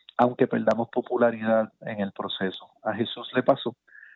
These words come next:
Eh, Jesús tuvo su momento que su, la palabra era dura y perdió popularidad,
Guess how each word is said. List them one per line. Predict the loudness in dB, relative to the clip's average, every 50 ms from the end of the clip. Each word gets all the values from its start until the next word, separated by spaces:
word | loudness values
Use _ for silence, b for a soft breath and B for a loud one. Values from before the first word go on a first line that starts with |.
| B B B _ _ -6
Eh, | -4 -2 0 0 0 -2
Jesús | -2 -4 -6 -6 -6 -6 -6 -6 -2
tuvo | 0 0 2 2 0
su | -2 -2 -2
momento | -2 0 0 0 -2 -4 -2 -4 -4 -4
que | -4 -6
su, | -6 -6 -4
la | -2 -2 2
palabra | 2 4 4 4 2 2 2 2
era | 4 2 2
dura | 2 0 -4 -2 0 2 2 2
y | 0 -2
perdió | -4 -4 -4 -4 -6 -6
popularidad, | -4 -2 -2 -2 0 2 2 2 2 2 0 0 0 0